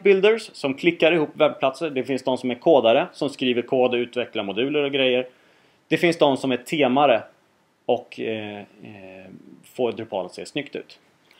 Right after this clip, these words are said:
Alla de behöver grundläggande site-building-färdigheter. Det som står här ute, undrar man kan... Ja, det kan man, kolla vad fint!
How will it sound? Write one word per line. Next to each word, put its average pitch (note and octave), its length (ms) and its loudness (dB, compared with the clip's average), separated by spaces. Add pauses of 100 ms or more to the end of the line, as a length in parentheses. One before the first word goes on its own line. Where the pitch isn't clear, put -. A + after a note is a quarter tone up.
(260)
Alla F#3+ 440 10
de D3 440 6 (400)
behöver B2 960 6 (260)
grundläggande C3 960 2
site-building-färdigheter. B2 1500 -2 (480)
Det C3+ 100 -8
som D3 160 -8
står D#3 240 -4
här F3 260 -8
ute, C#3 280 -4
undrar D3 240 -8
man F3+ 120 -10
kan... D3+ 280 -10 (420)
Ja, F3+ 100 -8
det G#3 80 -8
kan G#4 180 -4
man, F4 100 -4
kolla E3 200 -2
vad D3+ 120 -6
fint! - 260 -10